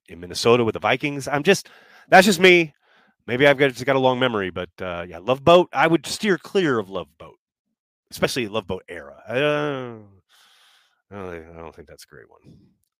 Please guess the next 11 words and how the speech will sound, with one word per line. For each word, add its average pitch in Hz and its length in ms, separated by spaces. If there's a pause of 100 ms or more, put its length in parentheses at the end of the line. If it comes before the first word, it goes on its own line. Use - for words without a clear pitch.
(120)
Sandra, 147 380
thank 147 200
you 143 60
so 135 160
much 131 180
for 127 100
the 110 400
super 117 300
sticker. - 440 (260)
Appreciate 82 360
it. 80 80